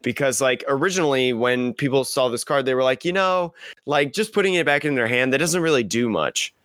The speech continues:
you know, but it doesn't have to be, like, 'cause I originally thought it was put it back in your deck. So I was like, "Whoa." And then I thought, like, "Oh, maybe it's not actually that good." But then I'm like, "Wait a minute, comboing. Like, this could be very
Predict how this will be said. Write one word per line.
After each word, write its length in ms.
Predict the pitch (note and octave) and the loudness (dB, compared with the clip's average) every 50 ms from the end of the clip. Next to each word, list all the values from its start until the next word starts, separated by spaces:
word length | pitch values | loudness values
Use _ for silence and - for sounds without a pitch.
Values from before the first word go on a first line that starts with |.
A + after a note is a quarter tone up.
| _ _ _ _ _ _ - | _ _ _ _ _ _ -4
you 100 | G#2 G2+ | -2 0
know, 220 | G2 F#2+ G#2 A2+ | 0 0 0 -2
but 220 | G#2+ - D3+ E3 | -2 -2 0 2
it 140 | F3 F3 D#3 | 2 0 0
doesn't 380 | - E3 E3+ F3 F3+ G#3+ G3 F3 | 0 0 0 0 0 0 0 2
have 220 | D3 D3 D3+ D3 | 2 2 0 0
to 120 | - D3 B2+ | -2 -4 -4
be, 540 | G2 - A#2+ B2+ C3+ C3 A#2+ A2+ G2+ F#2 - _ - - - _ - | -2 -2 0 2 2 2 2 2 0 -2 -4 _ -20 -20 -20 _ -2
like, 240 | - A#2 A2 G#2+ - _ _ _ - | 2 2 2 2 0 _ _ _ -2
'cause 280 | - D#3 C#3 - - - - | 0 0 0 0 -2 -2 -2
I 220 | A#2 B2 C3+ C#3+ D3 | -2 0 2 2 0
originally 460 | D3 C3+ D3 B2+ C3 C#3+ C3 B2+ B2 | 0 0 -2 -2 -2 0 0 0 0
thought 200 | - B2 B2 A#2+ | 0 0 0 0
it 40 | A2+ | 0
was 160 | G#2+ A2 - | 0 -2 -4
put 180 | - - B2+ | -2 0 0
it 60 | A#2 G#2+ | 2 2
back 200 | A2+ A2 G#2+ - | 2 0 0 0
in 120 | A#2 A2 | -2 0
your 120 | G#2+ G#2 | 0 0
deck. 260 | G2 F#2+ G#2+ A2+ C3 - | 0 2 2 2 2 0
So 140 | - B2 | -2 0
I 80 | G#2+ G#2 | 0 0
was 120 | A2 A2 | 0 0
like, 180 | A#2 A2+ B2 A#2+ | 0 0 0 0
"Whoa." 380 | E3 G#3+ B3 A#3+ F#3 C#3 A#2+ F#2 | -2 0 0 2 2 2 0 0
And 200 | D#2+ A#2 C3 C3+ | 0 -2 0 0
then 280 | C3+ C3+ C3+ C3 C3 - _ - - - _ - | 2 2 0 0 -2 -6 _ -20 -20 -20 _ -6
I 320 | - G#2+ A#2 A2+ A#2 A#2 A2+ _ _ | -2 0 2 2 2 0 -2 _ _
thought, 260 | - A#2+ A2 G#2+ G2+ | -2 0 0 0 0
like, 240 | F#2+ F#2+ F#2+ F#2+ - | 0 -2 -2 -2 0
"Oh, 260 | C#3+ D3+ D3+ C#3+ C#3+ | -2 0 0 0 0
maybe 220 | C3 A#2+ A#2 G#2 A2 | 0 -2 -2 -2 -2
it's 140 | G2+ - A#2+ | -2 0 0
not 160 | A2 G#2 G2 | 2 2 2
actually 320 | F2+ F#2 - - F#2+ F#2 | 0 0 -2 0 0 2
that 160 | F2 F2 F2+ | 2 0 0
good." 180 | - C3 C3 B2+ | 2 0 0 0
But 80 | A#2 B2+ | 0 -2
then 120 | B2+ D#3 | -2 -2
I'm 60 | G3+ G#3+ | 0 0
like, 180 | G3+ D#3 G2 A2 | 0 -2 0 0
"Wait 160 | A2+ C3 D#3 | 0 0 2
a 40 | E3+ | 2
minute, 240 | B2+ F2+ D2 - - | 0 -2 -2 -4 -6
comboing. 680 | - - G#2 A2+ C#3+ D#3+ D3+ A#2 G2 E2+ C#2+ - - - _ - - - _ _ _ | -4 -2 0 0 0 0 0 0 0 0 -2 -4 -6 -8 _ -18 -20 -20 _ _ _
Like, 340 | - G2+ G2 G2 - - - _ - | 0 0 0 0 -2 -6 -20 _ -6
this 240 | A2+ A#2+ C3 C#3+ - | -2 -2 -2 -2 -2
could 160 | - B3 G3+ | -2 -2 -2
be 160 | F#3+ F#3+ E3 | 0 0 0
very 560 | C3 G2+ - A#2+ A#2 A2+ A2 G#2+ G#2+ G#2 - | 0 0 0 0 2 2 2 2 0 -2 -6